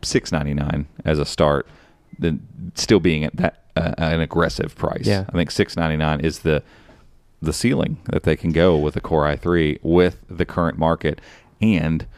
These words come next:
Speaker 1: remembering that there are all the Hatch devices coming out in the next few months
Speaker 2: <laughs>
Speaker 1: that are gonna be
Speaker 2: Yeah, that's, that's why I
Speaker 1: on
Speaker 2: asked the
Speaker 1: par with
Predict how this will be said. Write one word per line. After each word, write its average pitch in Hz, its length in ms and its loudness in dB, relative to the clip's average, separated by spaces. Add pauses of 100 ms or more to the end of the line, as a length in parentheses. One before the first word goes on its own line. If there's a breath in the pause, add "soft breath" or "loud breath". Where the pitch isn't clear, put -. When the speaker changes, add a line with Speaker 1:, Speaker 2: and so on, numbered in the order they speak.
(480 soft breath)
Speaker 1:
remembering 85 600 2
that 76 160 -2 (120)
there 87 280 0
are 80 360 0 (520)
all 98 200 4
the 104 100 2
Hatch 113 340 -2
devices 80 500 0
coming 110 300 2
out 110 340 2
in 87 140 0
the 87 60 4
next 87 200 0
few 104 160 2
months 117 420 2 (200 loud breath)
Speaker 2:
<laughs> - 180 -18
Speaker 1:
that 95 120 6
are 101 120 6
gonna 113 300 6
be 104 320 6
Speaker 2:
Yeah, 147 180 -2 (140)
that's, 120 340 0
that's 127 240 4
why 147 160 6
I 139 40 8
Speaker 1:
on 131 60 8
Speaker 2:
asked 139 140 0
the 120 60 6
Speaker 1:
par 165 120 8
with 214 60 8